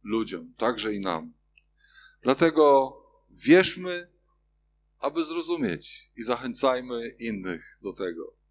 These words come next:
Niech ten okres świąteczny będzie szczególny w naszym życiu.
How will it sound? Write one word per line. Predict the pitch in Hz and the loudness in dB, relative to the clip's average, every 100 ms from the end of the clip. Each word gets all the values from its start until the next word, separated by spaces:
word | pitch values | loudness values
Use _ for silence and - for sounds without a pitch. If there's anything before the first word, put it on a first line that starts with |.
| _ _ _ _ _ _ | _ _ _ _ _ _
Niech | 117 123 - - _ _ _ | -6 -6 -8 -20 _ _ _
ten | 117 110 107 - | -2 -2 -10 -8
okres | - 139 123 123 | 0 0 0 -6
świąteczny | - - 117 120 107 - 110 104 101 _ _ _ _ _ _ _ _ | -6 -8 -4 -2 -2 -4 -6 -8 -10 _ _ _ _ _ _ _ _
będzie | - 107 101 107 104 98 101 _ | -6 -6 -4 -2 0 -2 -6 _
szczególny | - - 123 123 107 82 78 _ _ _ _ | -10 -4 4 4 4 -2 -12 _ _ _ _
w | |
naszym | 95 85 92 87 | -14 -12 -14 -12
życiu. | 85 73 - | -12 -12 -18